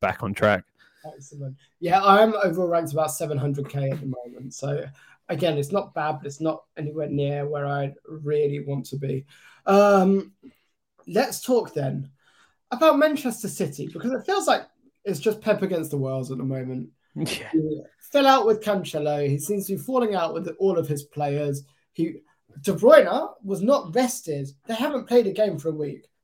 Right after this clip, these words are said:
Speaker 2: De Bruyne was rotated because he was out of form. And,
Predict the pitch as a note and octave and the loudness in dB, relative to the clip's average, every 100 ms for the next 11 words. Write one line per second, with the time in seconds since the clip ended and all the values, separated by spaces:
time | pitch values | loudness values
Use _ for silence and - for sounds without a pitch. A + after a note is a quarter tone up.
0 | - E3 G3+ D4+ A3+ E3 C#3 D#3 G3 - | -18 -6 0 0 0 -2 -4 -2 -2 -2
1 | - A3+ G3+ C#3 C#3 C#3+ C#3+ C3+ D3 C#3+ | -4 -6 -6 -10 -12 -12 -10 -8 -8 -6
2 | C#3+ C#3 C#3 E3+ D#3+ D#3+ - _ _ _ | -6 -8 -12 -10 -10 -12 -20 _ _ _
3 | _ _ _ _ _ - G#3+ G#3+ G#3+ | _ _ _ _ _ -2 0 2 0